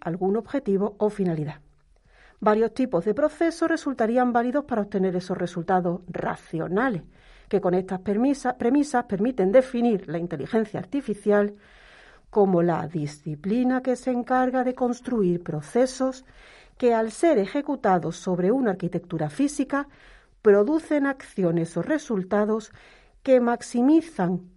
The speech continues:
una medida del rendimiento determinada basándose en la secuencia de entradas percibidas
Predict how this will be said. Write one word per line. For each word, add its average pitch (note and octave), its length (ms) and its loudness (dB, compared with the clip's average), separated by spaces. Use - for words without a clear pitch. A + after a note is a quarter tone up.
una G#3 400 2
medida F#3+ 520 0
del F3+ 220 -2
rendimiento F#3+ 720 0
determinada F3+ 800 -2
basándose C#4 800 0
en C4+ 100 0
la F#3 120 -2
secuencia F#3+ 680 0
de F3 60 0
entradas F#3 480 0
percibidas B3+ 720 -2